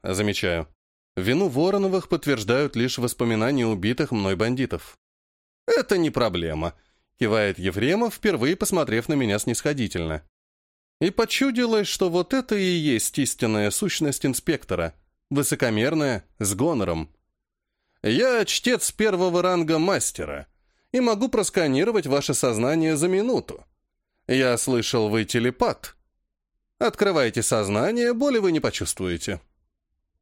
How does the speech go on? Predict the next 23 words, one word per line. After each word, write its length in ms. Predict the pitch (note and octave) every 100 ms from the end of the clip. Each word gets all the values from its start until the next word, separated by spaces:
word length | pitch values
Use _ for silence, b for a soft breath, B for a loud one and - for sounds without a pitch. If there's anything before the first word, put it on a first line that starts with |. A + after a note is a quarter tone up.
| _ _
Хм, 180 | F3+ A2+ - _ _ _ _
мужик-то 600 | G#2+ E3 D#3+ D3 - -
нагловатый 640 | G#2 B2 A3 G#3 C#3+ F#3 G3
оказался. 680 | G#3 G3 C3+ E2+ - F2 - _ _ -
За 180 | A2+ C#3
минуту, 520 | A#2+ G#2 C#3 - F#2+
значит. 500 | F2 E2 - - _ _ _ _ _ _ _
"А 140 | - D#3+
кто 240 | - A3+
тебе 240 | A#3+ A#3
даст 260 | F3 F3 F#3+
сканировать 600 | - A3 E3+ G3+ A#3 A3
меня, 340 | G3 E3+ A2
интересно?" 640 | G2 F2+ F#2 D#2 - F2 F#2 _ _ _ _ _ _ _ _ _ _ _ -
"Да, 460 | G#2+ F#2 A#2 D3 D#3+
Ефрем 380 | C3 B2 B2
Станиславович, 800 | G#2 A2+ G2+ A2 F#2+ F2 - -
телепат. 640 | - A2+ G#2 A2 A#2 - - _ _ _ _
Как 220 | - C#3
удачно, 400 | B2 A#2+ C3 C3+
что 200 | A2+ A2+
вы 80 | G2+
тоже". 380 | F#2+ G#2+ G2+